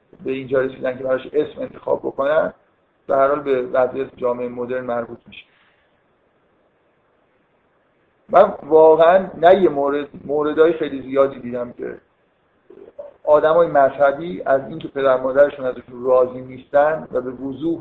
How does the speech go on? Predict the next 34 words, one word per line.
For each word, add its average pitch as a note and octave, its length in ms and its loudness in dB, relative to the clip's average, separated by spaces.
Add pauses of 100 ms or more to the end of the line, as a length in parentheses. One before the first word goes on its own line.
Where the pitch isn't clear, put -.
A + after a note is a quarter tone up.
اعلام C#3+ 500 2
عدم C3 580 -2
رضایت C3 420 -2
می‌کنن، D3+ 420 -2
دچار E3 480 2 (320)
عذاب C#3 440 2
وجدان C#3+ 440 -2
شدن، C#3 500 0
مثلاً C3 480 -4
دچار C3 380 2
یه C3+ 260 -2
مشکلات C3 600 -2
روحی C#3 420 -10
هستن، D#3+ 260 -2
اصلاً E3 200 -4
فکر E3+ 180 -8
می‌کنن F3 260 0
دیگه E3 180 -8
بهش E2+ 320 -2
نمیرن، D#2+ 340 -6
جاشون D#3 280 -4
مشخصه D3 540 -2
دیگه. B2+ 240 -14 (320)
آه، C3+ 200 -2
اینجا C#3+ 200 -8
تو D#3+ 120 -12
این D#3+ 120 -16
کتابو D#3 380 0
نگاه D#3 340 2
کن، F#3 240 -2
نوشته D3 340 -8
که D3+ 120 -12
کسی D3+ 340 2
که C3 200 -6